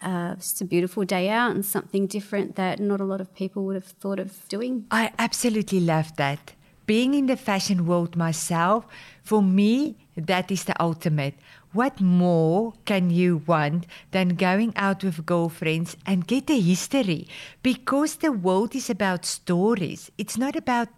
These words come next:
Speaker 2: an item anymore. And when you do buy out of that high-end label, you wanna know the story. You wanna know where this idea come from. You wanna know the designer behind it.
Speaker 1: Agree. Yeah,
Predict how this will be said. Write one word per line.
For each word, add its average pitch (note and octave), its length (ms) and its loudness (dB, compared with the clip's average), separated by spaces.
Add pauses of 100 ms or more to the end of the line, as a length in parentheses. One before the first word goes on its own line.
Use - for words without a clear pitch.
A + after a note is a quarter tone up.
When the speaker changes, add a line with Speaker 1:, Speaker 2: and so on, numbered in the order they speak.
(220)
Speaker 2:
an F3 180 -2
item G#3 520 0
anymore. D#3 540 -2 (440)
And G#3 340 0 (280)
when A#3+ 300 0
you A#3+ 280 2
do F#3+ 400 0
buy D3+ 500 0
out F3 180 -2
of F3+ 140 -4
that E3+ 180 -2
high-end E3+ 800 -2
label, E3+ 520 -2 (240)
you C4+ 140 0
wanna B3+ 300 0
know G3+ 360 0
the E3+ 140 -4
story. D#3+ 560 0
You E3 240 -2
wanna C4 260 -2
know A#3 300 0
where A3 420 0 (300)
this G#3 180 0
idea G3 480 2
come A#3+ 280 -2
from. C#3 360 -2
You G3 140 -2
wanna A#3 200 0
know A3+ 200 2
the G#3 160 -4
designer G#3+ 760 -2
behind C#3 600 -2
it. - 180 -10 (140)
Speaker 1:
Agree. G3+ 640 -8
Yeah, G3 300 -6